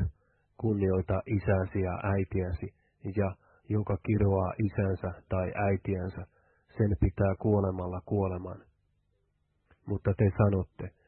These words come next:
että jos ihminen sanoo isälleen tai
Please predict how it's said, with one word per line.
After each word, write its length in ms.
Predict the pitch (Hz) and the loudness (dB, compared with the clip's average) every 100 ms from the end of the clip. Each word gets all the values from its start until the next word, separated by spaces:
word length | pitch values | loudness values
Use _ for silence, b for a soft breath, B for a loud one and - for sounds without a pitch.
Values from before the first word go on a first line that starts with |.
| b - | b -6
että 240 | 95 104 | -2 0
jos 200 | 98 98 - 107 | 2 0 -4 -2
ihminen 500 | 104 98 92 92 90 90 - | -2 0 -2 -2 -4 -8 -4
sanoo 360 | 104 98 92 90 107 | -2 0 -2 -2 -2
isälleen 600 | 98 101 92 92 90 - - | 0 0 0 -2 -4 -10 -8
tai 200 | - 92 | -2 -2